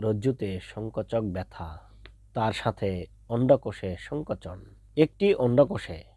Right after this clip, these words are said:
কষ্টকর মলত্যাগের সময় প্রোস্টেট গ্রন্থি থেকে রস নিঃসরণ, স্ত্রী সহবাসকালে এবং লিঙ্গ উত্থান চলাকালে পেরিনিয়ামে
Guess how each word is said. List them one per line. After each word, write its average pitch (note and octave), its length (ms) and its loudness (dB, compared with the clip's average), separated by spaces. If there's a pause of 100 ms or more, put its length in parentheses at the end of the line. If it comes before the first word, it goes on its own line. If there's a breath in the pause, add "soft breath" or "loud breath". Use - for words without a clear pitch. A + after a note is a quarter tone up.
(180)
কষ্টকর C#3+ 520 6 (120)
মলত্যাগের A#2 540 2
সময় G2 380 -2 (600)
প্রোস্টেট B2+ 420 0 (200)
গ্রন্থি B2+ 320 2 (100)
থেকে B2 220 -6 (160)
রস A#2 220 2 (140)
নিঃসরণ, F#2 460 -6 (680)
স্ত্রী C3 200 -2 (100)
সহবাসকালে B2+ 640 4 (260)
এবং C3 180 6 (220)
লিঙ্গ A#2+ 200 0 (120)
উত্থান - 300 -10 (160)
চলাকালে F#2+ 480 -2 (420)
পেরিনিয়ামে A2 720 2